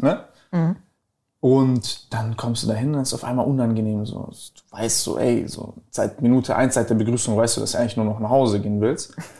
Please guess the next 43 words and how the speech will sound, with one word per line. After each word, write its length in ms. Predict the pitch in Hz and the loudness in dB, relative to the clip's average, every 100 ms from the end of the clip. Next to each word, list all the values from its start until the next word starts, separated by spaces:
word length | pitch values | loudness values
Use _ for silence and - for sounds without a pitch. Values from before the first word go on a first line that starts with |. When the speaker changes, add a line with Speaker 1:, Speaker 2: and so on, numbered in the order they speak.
| - - _ | -20 -20 _
Speaker 1:
Und, 440 | - 113 107 110 - _ _ _ - - | 0 2 2 -2 -12 _ _ _ -12 -6
ey, 220 | 95 - | -6 -4
hast 280 | - 120 - | -4 -2 2
du 40 | 131 | 2
nicht, 180 | 131 | 2
hast 180 | 123 - | 0 0
du 60 | 131 | 0
nicht 140 | 131 | 0
so 100 | - | 0
einen 80 | 147 | 2
Moment, 300 | 139 147 156 | 2 2 0
dass 120 | 117 | -2
so 80 | - | 0
einer 260 | 87 120 - | 0 0 -2
kommt 380 | - 131 143 | -4 -4 -2
und 100 | 113 | 0
du 80 | 107 | 0
so 120 | 101 | 0
denkst, 240 | 101 113 113 | 0 0 -2
so, 140 | - | -6
„Boah, 240 | - - - | -6 -6 -4
fuck, 340 | - 110 - | -2 -2 -4
Mann, 160 | - - | -12 -10
also 200 | - - _ | -12 -16 _
das 180 | - - | -12 -4
hab 80 | 117 | -4
ich 140 | - | -2
mir 60 | 113 | -4
jetzt 280 | 117 - | -4 -6
ganz 260 | - 120 - | -4 -4 -6
anders 220 | 127 - | -10 -10
vorgestellt.“ 480 | - - - - - _ _ _ _ _ _ _ | -10 -10 -10 -14 -18 _ _ _ _ _ _ _
Oder 200 | 120 110 | 0 0
bist 280 | 107 117 - | 0 -2 -2
dann 100 | 107 | -6
so, 100 | - | -6
„Ja, 140 | 107 | -8
fuck 260 | - 113 - | -6 -8 -8
it, 120 | - | -10
lass 160 | 120 - | -8 -8
einfach 200 | - 139 | -12 -14
machen, 280 | 120 123 - | -14 -14 -16
egal.“ 200 | - | -18